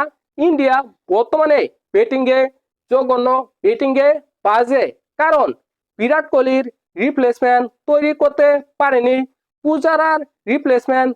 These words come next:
তৈরি করতে পারেনি, আজিঙ্কা রাহানের রিপ্লেসমেন্ট তৈরি করতে পারেনি। এই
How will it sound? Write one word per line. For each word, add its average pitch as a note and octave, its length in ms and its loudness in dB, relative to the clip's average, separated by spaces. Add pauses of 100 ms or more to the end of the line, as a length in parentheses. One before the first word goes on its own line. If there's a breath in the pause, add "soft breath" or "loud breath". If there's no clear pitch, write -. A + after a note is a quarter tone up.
(160)
তৈরি D#4 320 0
করতে D4 280 0
পারেনি, C4 340 0 (420)
আজিঙ্কা D4+ 600 0
রাহানের B3+ 360 0 (280)
রিপ্লেসমেন্ট C4+ 580 0 (680)
তৈরি D4 300 2 (120)
করতে D4+ 280 2 (360)
পারেনি। C4+ 360 0 (400)
এই D4 100 2